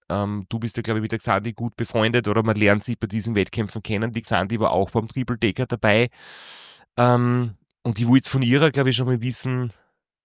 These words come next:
wie ist es, wenn man auf so einer kurzen Strecke immer wieder die Runden macht? Ist es irgendwann so zermürbend und monoton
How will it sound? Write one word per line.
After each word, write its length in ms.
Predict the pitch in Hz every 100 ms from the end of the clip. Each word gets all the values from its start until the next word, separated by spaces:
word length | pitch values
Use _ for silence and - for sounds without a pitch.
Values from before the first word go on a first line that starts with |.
| _ _ -
wie 420 | 107 139 151 135
ist 200 | 131 -
es, 140 | 131
wenn 100 | 127
man 80 | 117
auf 80 | 107
so 240 | - 127
einer 160 | 131 127
kurzen 500 | - 127 127 - 127
Strecke 540 | - - 104 - 123
immer 300 | 104 117 110
wieder 160 | 110 107
die 160 | - 101
Runden 340 | 107 101 104
macht? 300 | 95 90 -
Ist 260 | 113 107 131
es 120 | 98
irgendwann 340 | 113 117 113
so 180 | 113 117
zermürbend 640 | - 123 123 165 180 151
und 160 | 123 -
monoton 640 | 107 101 - 110 127